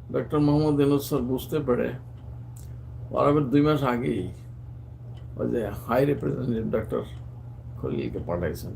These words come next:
এ তো আবার বেশ মেধাবী। এ আইসা বলছে যে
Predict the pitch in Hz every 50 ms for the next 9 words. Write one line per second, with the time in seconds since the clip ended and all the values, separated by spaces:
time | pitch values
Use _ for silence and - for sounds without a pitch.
0 | - - - - - - - - - - - - - - - - - - - -
1 | - - 117 123 123 131 131 131 131 123 123 123 120 110 110 117 123 123 127 127
2 | 127 135 131 107 101 - - - - - - - - - - - - - - -
3 | - - - - - - - - - - - - - - - 117 113 110 107 131
4 | 147 - 143 147 135 135 135 135 123 - 135 127 117 110 107 104